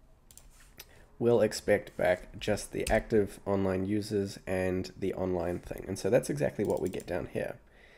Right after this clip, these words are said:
And so we can just further filter that by saying, "Replace all," and we can get rid of the online and replace that with nothing.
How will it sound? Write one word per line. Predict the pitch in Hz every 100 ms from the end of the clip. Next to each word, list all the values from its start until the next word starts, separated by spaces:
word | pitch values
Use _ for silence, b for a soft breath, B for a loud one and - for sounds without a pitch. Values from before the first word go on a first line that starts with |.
| b b -
And | 110
so | 131
we | 113 156
can | 170
just | 120 -
further | - 110 98
filter | - 120 139 -
that | 78 87
by | 90
saying, | 95 - 98 98 95 - - B B B B -
"Replace | - - 110 104 - -
all," | 113 98 85 104 - - - -
and | 101
we | 98
can | - 98
get | 101 64
rid | 95
of | 92
the | 90 -
online | 90 92 90 95 92 95
and | 87
replace | 90 - - -
that | - -
with | - -
nothing. | 113 - 175